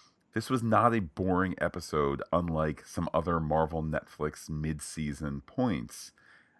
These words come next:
High action, I care about the characters, et cetera, et cetera. But as we've joked about at various points in this podcast, it checked every box of what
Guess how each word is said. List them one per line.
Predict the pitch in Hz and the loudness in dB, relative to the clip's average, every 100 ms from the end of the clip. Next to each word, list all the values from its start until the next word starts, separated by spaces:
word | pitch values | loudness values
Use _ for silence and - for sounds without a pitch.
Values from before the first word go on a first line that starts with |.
| _ _ - | _ _ -10
High | - 92 98 | 2 4 4
action, | 85 85 - 87 85 | 2 0 -2 -2 -2
I | 80 78 | -2 -6
care | - 90 | 0 4
about | 98 92 | 4 2
the | - | -2
characters, | 85 82 80 82 78 | 2 2 2 -4 -6
et | 69 | -6
cetera, | 78 71 73 | -2 -2 -2
et | |
cetera. | - 95 95 71 65 | 0 0 2 2 2
But | 80 73 - | 0 0 4
as | 95 92 | 4 4
we've | 101 80 | -2 0
joked | 92 95 87 | -2 -4 -2
about | 78 82 85 - | 0 0 0 -2
at | |
various | 78 78 80 | -2 -2 -2
points | - 80 76 | -4 -6 -4
in | |
this | 73 - | -8 -2
podcast, | 104 120 113 80 67 - - _ - - - _ _ - | 0 0 0 -2 -2 -4 -10 _ -20 -20 -20 _ _ -8
it | 104 | -6
checked | - 113 - 104 | 6 4 6 6
every | 101 107 104 | 6 6 2
box | 85 92 104 - | 8 8 8 0
of | 87 76 | -4 -2
what | 80 82 78 | 2 2 2